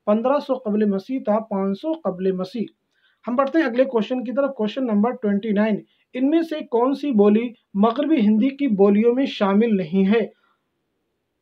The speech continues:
ऑप्शन ए खड़ी बोली, ऑप्शन बी ब्रिज भाषा, ऑप्शन सी बांगड़ू, ऑप्शन डी सिंधी। तो यहाँ पे करेक्ट आंसर हो जाएगा ऑप्शन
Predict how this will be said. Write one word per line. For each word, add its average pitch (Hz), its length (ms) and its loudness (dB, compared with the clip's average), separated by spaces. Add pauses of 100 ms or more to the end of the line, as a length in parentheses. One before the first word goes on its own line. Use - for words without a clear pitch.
ऑप्शन 240 340 -2
ए 247 180 -2 (100)
खड़ी 202 240 2
बोली, 202 400 4 (260)
ऑप्शन 277 380 -2
बी 247 140 -2
ब्रिज 220 280 -2
भाषा, 196 600 0 (100)
ऑप्शन 240 300 -4
सी 254 220 -6
बांगड़ू, 202 600 2 (240)
ऑप्शन 269 380 -2
डी 220 220 2
सिंधी। 240 560 -4 (260)
तो 277 60 -6
यहाँ 220 240 0
पे 311 140 -6
करेक्ट 226 380 0
आंसर 208 280 0
हो 196 160 0
जाएगा 196 320 2
ऑप्शन 240 560 -6